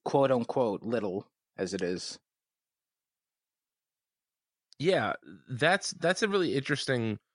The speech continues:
Speaker 2: place to sort of come at this from. I, I don't, I, I think I'm probably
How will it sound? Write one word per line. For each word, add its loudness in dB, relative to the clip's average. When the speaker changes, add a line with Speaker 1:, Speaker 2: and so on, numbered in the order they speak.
Speaker 2:
place 2
to -4
sort 2
of 0
come 0
at -4
this -2
from. 0
I, 0
I 6
don't, 2
I, 6
I 4
think 2
I'm 4
probably 2